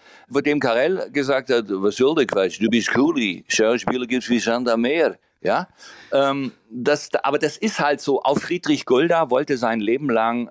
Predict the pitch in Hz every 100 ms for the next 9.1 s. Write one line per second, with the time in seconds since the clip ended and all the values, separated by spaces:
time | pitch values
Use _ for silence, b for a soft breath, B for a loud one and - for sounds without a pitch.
0 | - 135 131 156 - - - 92 - 123
1 | 104 110 - - 98 110 135 131 123 123
2 | 120 131 151 160 139 131 113 131 151 117
3 | 131 127 123 135 135 139 - 135 131 -
4 | 123 120 113 - 117 - 143 120 120 117
5 | 110 123 131 - 113 120 117 113 95 117
6 | 113 131 131 - B B B - 110 123
7 | - 135 143 156 127 135 113 104 117 107
8 | 107 95 117 - 107 85 76 85 71 62
9 | 64